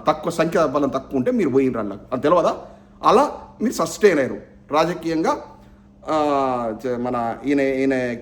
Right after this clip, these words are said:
జగన్మోహన్ రెడ్డి గారు ఏమైనా ఇబ్బందులు పెడతాడో అని చెప్పేసి ఆ ఇబ్బందులు బయటపడడం, ఓవర్‌కమ్ చేయడం కోసం పోయారు. ఇట్లాంటి దగులుబాజులు, మీకంటూ పార్టీ కండువాకు స్థిరత్వం లేనోళ్ళు, మీకంటూ ఒక పార్టీ అని చెప్పుకోవడానికి, ఆ, మీకు,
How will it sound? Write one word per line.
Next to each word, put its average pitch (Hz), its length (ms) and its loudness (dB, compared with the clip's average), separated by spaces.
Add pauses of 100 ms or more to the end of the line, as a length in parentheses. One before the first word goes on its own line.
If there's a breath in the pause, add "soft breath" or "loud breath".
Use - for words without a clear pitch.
జగన్మోహన్ 160 600 2
రెడ్డి 147 180 2
గారు 147 140 4
ఏమైనా 131 140 0
ఇబ్బందులు 151 340 2
పెడతాడో 131 380 -4
అని 120 140 -4
చెప్పేసి 127 340 -6
ఆ 151 80 0
ఇబ్బందులు 139 420 0
బయటపడడం, 127 560 0
ఓవర్‌కమ్ 147 440 2
చేయడం 117 160 -2
కోసం - 220 -10
పోయారు. - 560 -12 (540)
ఇట్లాంటి 156 400 2
దగులుబాజులు, 135 840 2
మీకంటూ 160 500 0
పార్టీ 139 460 -6
కండువాకు 156 440 -2
స్థిరత్వం 143 460 -6
లేనోళ్ళు, 110 540 -4
మీకంటూ 156 420 -4
ఒక 147 260 -4 (320 loud breath)
పార్టీ 160 300 0
అని 160 100 -2
చెప్పుకోవడానికి, 165 760 -2 (240 loud breath)
ఆ, 131 200 -2
మీకు, 131 440 -2